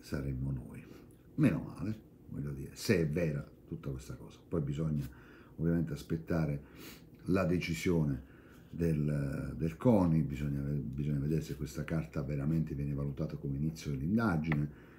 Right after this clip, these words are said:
e quant'altro. Quindi ci so-, insomma, ce n'è ancora di, di carne da mettere al fuoco, però è un inizio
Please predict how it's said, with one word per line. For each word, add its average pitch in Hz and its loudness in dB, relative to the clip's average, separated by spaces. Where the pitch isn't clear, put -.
e - -2
quant'altro. 71 -4
Quindi 69 0
ci - -12
so-, 71 -4
insomma, - -6
ce 80 -2
n'è 80 2
ancora 80 2
di, 73 0
di 82 -4
carne 82 4
da 73 2
mettere 82 6
al 160 10
fuoco, 69 -2
però - 0
è 127 12
un 117 12
inizio 90 2